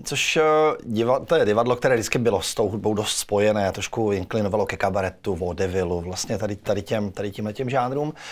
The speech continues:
Tam to vlastně asi víc možná zapadlo ještě ta vaše hudební tvorba jako rámec toho, mm, toho představení nebo toho repertoáru.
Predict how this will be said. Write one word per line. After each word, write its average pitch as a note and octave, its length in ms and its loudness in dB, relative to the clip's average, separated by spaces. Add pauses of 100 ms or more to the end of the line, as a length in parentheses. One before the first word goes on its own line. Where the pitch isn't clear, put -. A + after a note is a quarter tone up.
(400)
Tam D3 160 2
to G#3+ 220 2
vlastně - 240 0
asi F#3+ 200 0
víc F3+ 180 0
možná F#3 280 0
zapadlo G2+ 400 0
ještě - 240 -2
ta G#2+ 100 -2
vaše G#2+ 480 0
hudební A#2+ 480 2
tvorba G#2+ 640 4
jako G2+ 480 -4
rámec G2+ 600 -2
toho, G2+ 480 -2
mm, G2+ 520 -8
toho G#2+ 160 -4
představení G#2 500 -4
nebo G2+ 160 -4
toho G#2 160 -2
repertoáru. G2 680 -6